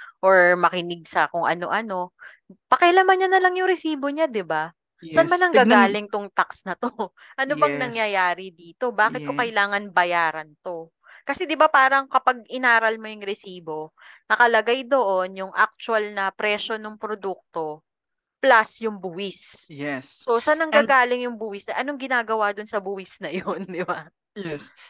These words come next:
Speaker 2: And trivia lang sa mga hindi, wal-, hindi masyadong familiar, no? Yung twelve percent tax, eh, kay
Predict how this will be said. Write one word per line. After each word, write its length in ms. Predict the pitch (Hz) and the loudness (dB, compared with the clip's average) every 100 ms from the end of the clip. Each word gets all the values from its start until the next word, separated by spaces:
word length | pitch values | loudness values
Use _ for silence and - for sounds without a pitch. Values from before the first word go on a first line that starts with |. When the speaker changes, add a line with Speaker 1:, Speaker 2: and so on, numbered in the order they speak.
| _ | _
Speaker 2:
And 240 | 196 208 185 | -4 -4 -2
trivia 400 | 220 208 226 226 | -2 2 2 2
lang 160 | 233 | 2
sa 160 | 233 214 | 0 0
mga 240 | 196 190 190 | 0 -2 -4
hindi, 520 | 190 175 185 190 - _ _ _ _ _ | -6 -8 -8 -10 -14 _ _ _ _ _
wal-, 400 | 175 170 190 - _ | -12 -2 -2 -4 _
hindi 240 | 190 175 196 | -8 -6 -6
masyadong 440 | 190 190 175 180 180 | -4 -2 -2 -4 -4
familiar, 400 | 170 170 175 180 | -6 -6 -6 -6
no? 160 | 170 - - - _ | -10 -14 -20 -20 _
Yung 320 | 202 196 196 | 0 2 -2
twelve 480 | - 196 196 196 180 _ | -2 2 4 4 0 _
percent 480 | 190 185 214 190 190 _ - | -4 -4 -4 -6 -8 _ -4
tax, 360 | 170 - - - | -4 -4 -16 -14
eh, 440 | 185 175 175 180 - 190 | -8 -6 -4 -6 -6 -2
kay 360 | 180 180 185 | -2 -2 -10